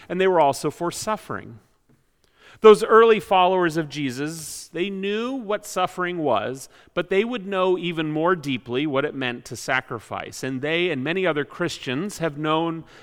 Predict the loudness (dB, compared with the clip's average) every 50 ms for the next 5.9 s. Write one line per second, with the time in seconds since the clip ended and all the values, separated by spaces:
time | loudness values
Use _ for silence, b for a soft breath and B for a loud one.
0 | B -6 -4 -4 -4 -4 -8 -8 -6 -4 -2 0 0 -2 -2 -6 -8 -12 -14 -16
1 | -16 -8 -4 -2 0 0 -2 -4 -6 -6 -6 -6 -8 -8 -10 -10 -12 -12 -8 -6
2 | -4 -4 -4 -4 -4 -4 -4 -4 -6 -6 -6 -6 -6 -8 -8 -10 -8 -4 -2 -2
3 | 0 -2 -4 -8 -12 -10 -8 -8 -8 -8 -12 -18 -20 -20 -20 _ _ _ _ _
4 | _ _ _ b b b b b b b b b b 4 6 6 8 8 6 4
5 | 4 2 2 2 2 0 -2 -2 -2 -2 -4 -6 -8 -10 -12 -14 -16